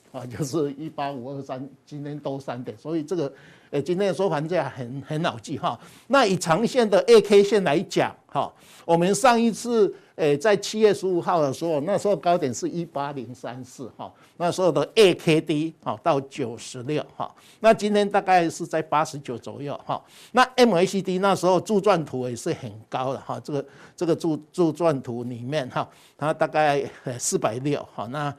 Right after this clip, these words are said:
目前大概一百多左右，哈，所以在整个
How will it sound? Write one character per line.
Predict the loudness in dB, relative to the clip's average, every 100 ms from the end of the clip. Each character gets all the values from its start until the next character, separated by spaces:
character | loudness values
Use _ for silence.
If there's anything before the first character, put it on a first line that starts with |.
| -18 -20 _
目 | 0 2
前 | -2
大 | -6 -4
概 | -4
一 |
百 | -4 -10
多 | -12 -12 -12
左 | -12 -14 -12
右， | -12 -6
哈， | -6 2
所 | 8 8
以 | 6 0 -12 -20 -8
在 | 8 10
整 | 10 6 0 2
个 | 0 0